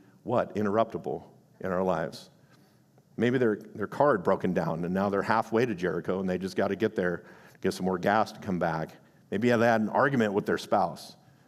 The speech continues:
and they're just not in the right headspace to be helping anyone right now. Maybe they just have a lot going on in their life, and they just, "No, I just can't do this today."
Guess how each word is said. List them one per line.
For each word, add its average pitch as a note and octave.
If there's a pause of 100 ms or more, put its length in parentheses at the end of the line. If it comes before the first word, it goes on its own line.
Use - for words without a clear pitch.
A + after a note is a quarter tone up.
and G2
they're A2
just A2
not A#2+
in B2+
the A#2+
right A#2
headspace B2+
to G#2
be G2+
helping B2+
anyone F#2
right E2
now. D#2 (340)
Maybe A#2
they C#3
just C#3
have C#3
a C3
lot B2+
going C3+
on C#3+
in C3+
their A2+
life, F2+ (680)
and F#2+
they G#2+
just, A#2 (1200)
"No, C#3 (280)
I G2+
just -
can't C#3+
do C3+
this A2+
today." F2